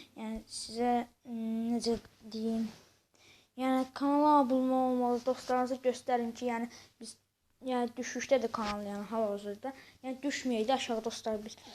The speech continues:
İki ay sonra yenə geri, ge-, geri dönüş elədim dostlar, yəni. Dərslər mənim bir tərəfdən sıxırdı.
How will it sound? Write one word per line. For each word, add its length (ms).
İki 380
ay 200
sonra 380
yenə 240
geri, 640
ge-, 160
geri 240
dönüş 300
elədim 320
dostlar, 360
yəni. 260
Dərslər 500
mənim 260
bir 120
tərəfdən 400
sıxırdı. 320